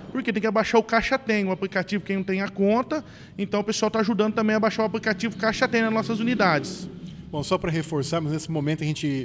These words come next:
Speaker 2: vê, né, que tem aqui a-, as cadeiras, que o pessoal já, já vai tá chegando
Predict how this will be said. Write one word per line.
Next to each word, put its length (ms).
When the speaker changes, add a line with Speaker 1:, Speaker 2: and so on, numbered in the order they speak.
Speaker 2:
vê, 180
né, 160
que 60
tem 140
aqui 420
a-, 240
as 140
cadeiras, 520
que 360
o 20
pessoal 460
já, 160
já 160
vai 120
tá 140
chegando 540